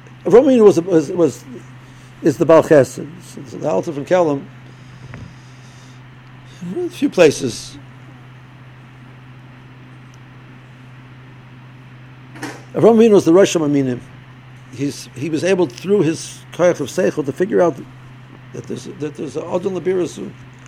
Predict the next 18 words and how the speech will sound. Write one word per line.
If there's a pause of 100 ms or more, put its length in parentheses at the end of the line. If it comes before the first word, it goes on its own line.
(2500)
The
Umas
Olam,
the
Zohar
says,
the
Umas
Olam
believed
in (140)
that
the,
the,
the,
this
Keli
law,